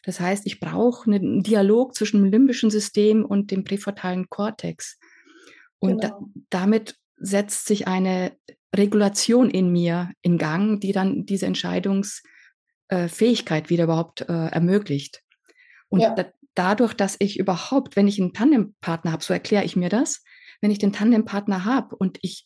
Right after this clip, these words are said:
Speaker 1: spreche überhaupt erstmal über das Thema, dann hole ich es überhaupt aus, aus meinem Inneren heraus, da wo es vielleicht
Speaker 2: Mhm.
Speaker 1: unbewusst vor sich hin rumort oder mich unbewusst blockiert,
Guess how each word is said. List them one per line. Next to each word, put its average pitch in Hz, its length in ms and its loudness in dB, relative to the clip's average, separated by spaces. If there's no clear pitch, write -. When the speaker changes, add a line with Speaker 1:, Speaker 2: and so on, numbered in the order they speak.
Speaker 1:
spreche - 440 -2
überhaupt 190 340 0
erstmal 175 360 0
über 175 140 0
das 165 240 -4
Thema, 190 560 2
dann 185 380 0
hole 240 200 4
ich 233 60 4
es 202 40 -4
überhaupt 208 340 0
aus, 202 220 0
aus 196 220 0
meinem 190 340 4
Inneren 220 380 6
heraus, 180 640 2
da 208 180 4
wo 220 60 6
es 233 100 0
vielleicht 202 280 2
Speaker 2:
Mhm. 247 60 6
Speaker 1:
unbewusst 233 420 2
vor 202 120 2
sich 202 160 0
hin 285 160 6
rumort 247 420 4
oder 208 100 2
mich 202 240 2
unbewusst 208 440 4
blockiert, 202 540 0